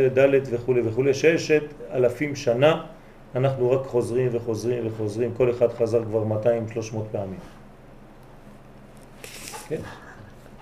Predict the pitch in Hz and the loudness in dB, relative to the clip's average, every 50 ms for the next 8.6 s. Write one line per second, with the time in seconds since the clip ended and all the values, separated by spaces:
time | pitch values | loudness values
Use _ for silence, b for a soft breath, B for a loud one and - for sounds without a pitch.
0 | - - - - - - - - 113 110 123 131 127 123 120 117 113 110 110 107 | -20 -20 -20 -20 -20 -14 -6 -4 0 4 6 6 8 8 8 6 6 4 4 2
1 | 107 107 104 101 101 104 - - - - - - - - 113 104 98 104 98 101 | 2 2 2 0 -2 -4 -8 -16 -20 -20 -20 -20 -18 -16 -14 -12 -10 -10 -10 -6
2 | 101 117 165 190 214 202 - - - - - - - - - - 110 107 123 131 | 0 4 6 6 6 4 -2 -10 -16 -20 -20 -20 -20 -20 -16 -6 0 2 2 2
3 | 147 147 135 127 - - 123 113 110 147 165 156 - - 127 120 110 131 151 151 | 2 0 -4 -6 -2 -2 -2 -2 0 -2 -2 -2 -2 -2 -2 -2 -2 -2 -4 -4
4 | 131 - - 120 110 120 147 147 135 - 147 143 131 120 104 104 117 123 131 131 | -4 -4 -4 -4 -2 -2 -4 -4 -2 0 2 4 4 4 2 0 -2 0 0 0
5 | 131 - - - - - - - - - - - - - - - - 143 151 151 | -2 -4 -10 -16 -20 -20 -20 -20 -20 -20 -20 -20 -20 -20 -18 -10 -8 -8 -8 -4
6 | - 143 - - 123 127 127 135 131 123 120 113 117 135 147 139 147 143 143 143 | -4 -4 -2 0 -2 0 2 4 4 6 6 6 6 4 2 4 4 4 4 2
7 | - - - - 123 113 135 143 139 131 - - - 120 117 117 113 107 123 - | -4 -10 -10 -8 -4 2 2 2 2 2 -2 -4 -2 -2 0 0 -2 -2 -4 -2
8 | - 147 139 123 - - - 170 185 - - | 0 0 -2 -2 -4 -2 4 4 6 6 4